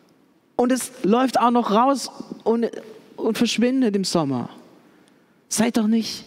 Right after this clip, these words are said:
bescheuert. Ich bin zwar unsichtbar, aber wirklich.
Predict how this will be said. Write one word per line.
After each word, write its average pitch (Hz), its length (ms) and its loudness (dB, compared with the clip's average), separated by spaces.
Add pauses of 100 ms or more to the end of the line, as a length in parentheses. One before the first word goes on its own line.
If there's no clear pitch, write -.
(300)
bescheuert. 302 720 -2 (1500)
Ich - 200 0
bin 233 160 2
zwar 196 300 0
unsichtbar, 240 800 2
aber 208 400 2
wirklich. 269 680 0